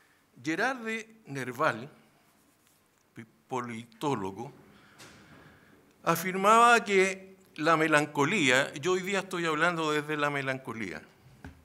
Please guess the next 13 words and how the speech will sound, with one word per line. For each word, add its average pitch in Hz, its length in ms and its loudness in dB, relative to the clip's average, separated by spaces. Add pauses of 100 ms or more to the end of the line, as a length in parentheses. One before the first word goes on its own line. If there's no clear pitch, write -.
(560)
es 143 180 -4
una 170 180 -2
enfermedad 147 640 2
que 170 160 -4
consista, 185 840 -2 (300)
que 143 160 -6
consiste 165 800 -4
en 147 160 -2
ver 196 180 4
las 175 200 0
cosas 220 680 0 (100)
como 151 280 2
son. 110 340 2